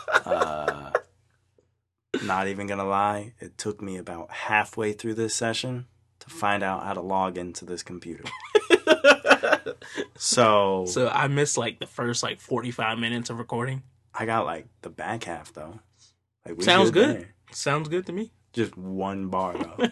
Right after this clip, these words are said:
Speaker 2: <laughs>
Speaker 1: Just F Y I, it's one bar. <laughs>
Speaker 2: There's just, yeah, we're gonna go somewhere else.
Speaker 1: <laughs> You sure?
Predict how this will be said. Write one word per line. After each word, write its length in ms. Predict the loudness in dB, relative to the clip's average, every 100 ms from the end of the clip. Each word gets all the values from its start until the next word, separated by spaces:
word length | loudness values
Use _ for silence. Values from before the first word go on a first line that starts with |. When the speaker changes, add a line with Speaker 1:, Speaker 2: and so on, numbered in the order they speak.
| 0
Speaker 2:
<laughs> 920 | -2 -2 -6 -8 _ _ _ _ _
Speaker 1:
Just 180 | -12 -4
F 240 | 0 0 6
Y 220 | 8 8
I, 380 | 6 2 -4 -12 _
it's 260 | -6 -6 -6
one 320 | -8 -6 -6
bar. 240 | -8 -12 -18 -20 _ _
<laughs> 120 | -6 -2 -2 -4 -14 _ -14 -10 2
Speaker 2:
There's 140 | 4 6
just, 240 | 4 -4 -12 _ _ _ -20 -18 -20 _ _ _ _ _ -2
yeah, 240 | 4 6
we're 160 | 6 6
gonna 140 | 4 4
go 160 | 2
somewhere 300 | 0 -2 -2
else. 300 | -2 -4 -10 -18 -14 -8
Speaker 1:
<laughs> 280 | -8 -8 -4
You 120 | -2
sure? 420 | 2 2 2 0